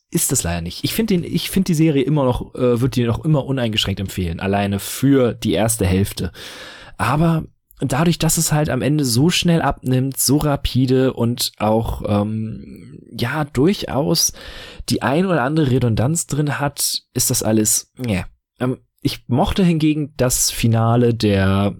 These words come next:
ähm, ja, ich sag mal, Polizeitruppe, denn da hat man so eine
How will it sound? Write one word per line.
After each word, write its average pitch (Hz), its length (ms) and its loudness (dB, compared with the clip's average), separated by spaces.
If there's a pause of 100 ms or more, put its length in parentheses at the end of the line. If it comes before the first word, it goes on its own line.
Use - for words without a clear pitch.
ähm, 87 540 -2
ja, 95 140 0
ich 202 100 0
sag - 120 -6
mal, 87 200 0 (140)
Polizeitruppe, 92 800 -4 (100)
denn 92 260 -4 (460)
da 113 220 0
hat - 100 -4
man 113 340 0
so 101 160 0
eine 107 220 0